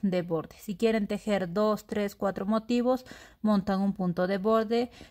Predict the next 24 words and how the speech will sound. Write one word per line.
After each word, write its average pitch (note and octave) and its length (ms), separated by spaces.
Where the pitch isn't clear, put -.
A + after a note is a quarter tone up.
dieciséis G3 560
para F#3 180
el F#3 80
primero, A#3+ 460
dieciséis G3 540
para F#3+ 180
el F#3+ 80
segundo, A#3 480
dieciséis F#3+ 540
para F3+ 180
el E3+ 80
tercero, A#3 400
así G3+ 240
sucesivamente, G3+ 880
tantas G3+ 460
veces F#3+ 380
quieran, A3+ 460
repiten G3+ 600
este G3+ 540
motivo, G3 640
ya G3 320
de G3+ 140
dieciséis F#3+ 720
puntos. - 640